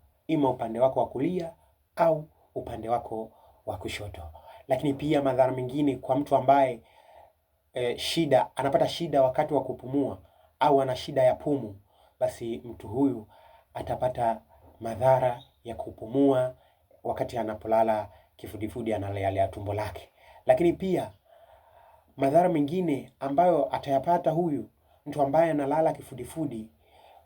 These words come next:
kwa mujibu wa Mtume Muhammad sallallahu alaihi wasallam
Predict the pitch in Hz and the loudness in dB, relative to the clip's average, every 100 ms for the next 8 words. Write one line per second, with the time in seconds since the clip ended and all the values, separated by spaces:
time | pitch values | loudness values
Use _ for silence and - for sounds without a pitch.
0 | _ _ _ _ _ _ 139 139 156 151 | _ _ _ _ _ _ -2 0 0 -2
1 | 139 139 131 - 127 135 135 156 147 156 | 0 0 0 -6 -6 -6 -6 -6 -6 -4
2 | 147 131 - 135 127 139 131 127 123 135 | -4 -4 -2 -2 -2 -4 -4 -4 -4 -6
3 | 139 143 135 113 113 | -8 -6 -4 -4 -8